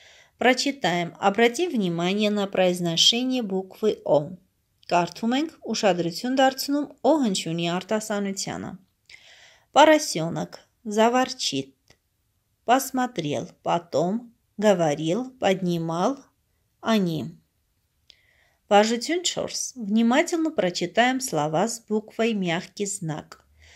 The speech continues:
Ուշադիր կարդում ենք բառերը մягкий знակ տառով։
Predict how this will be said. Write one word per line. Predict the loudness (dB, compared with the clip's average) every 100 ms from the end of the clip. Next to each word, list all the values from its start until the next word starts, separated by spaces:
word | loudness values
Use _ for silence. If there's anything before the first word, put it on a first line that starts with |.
| -20 _ -6
Ուշադիր | -2 4 4 2 2
կարդում | 2 2 -2 -4 -4
ենք | -2
բառերը | 0 2 2 2 2
մягкий | 0 0 -4 -8
знակ | -6 -6 -8 -2
տառով։ | 0 0 -2